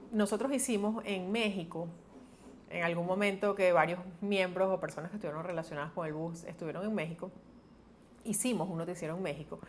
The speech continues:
Pero claro, en México el tema del acceso a la información no es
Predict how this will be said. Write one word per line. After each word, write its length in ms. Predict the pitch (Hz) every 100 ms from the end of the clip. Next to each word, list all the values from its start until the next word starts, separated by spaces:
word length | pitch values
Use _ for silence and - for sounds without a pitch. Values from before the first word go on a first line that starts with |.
| - - - -
Pero 120 | 175
claro, 220 | 202 190
en 100 | 175
México 500 | 185 220 - 254 - - - - - -
el 220 | 190 190
tema 280 | 185 208 220
del 120 | 226
acceso 380 | 180 175 240 233
a 20 |
la 60 | 214
información 600 | 185 180 170 165 180 180 -
no 360 | 190 202 233
es 440 | 233 175 - -